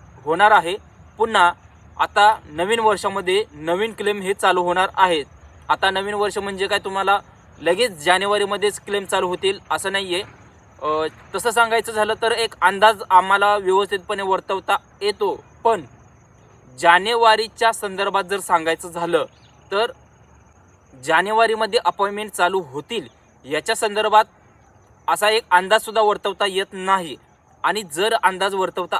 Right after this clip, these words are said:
आला तर जानेवारीच्या लास्टच्या आठवड्यामध्येच ह्या अपॉइंटमेंट आहेत ते चालू होण्याची शक्यता आहेत. पण शक्यतो, अ, त्यात पण एक्स्ट्रा शक्यता धरा तुम्ही, नव्याण्णव टक्के तर जानेवारीमध्ये होणार नाही,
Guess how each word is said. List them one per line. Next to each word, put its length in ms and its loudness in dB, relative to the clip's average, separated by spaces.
आला 280 4
तर 180 -2
जानेवारीच्या 1040 0
लास्टच्या 840 -2
आठवड्यामध्येच 880 -2
ह्या 260 2
अपॉइंटमेंट 460 -2
आहेत 200 -4
ते 60 -4
चालू 300 -4
होण्याची 360 -10
शक्यता 440 -6
आहेत. 240 0
पण 160 2
शक्यतो, 520 -2
अ, 180 -6
त्यात 120 2
पण 140 0
एक्स्ट्रा 360 -6
शक्यता 380 -4
धरा 220 -2
तुम्ही, 360 -8
नव्याण्णव 400 -4
टक्के 340 -6
तर 220 -6
जानेवारीमध्ये 640 -2
होणार 300 0
नाही, 340 -2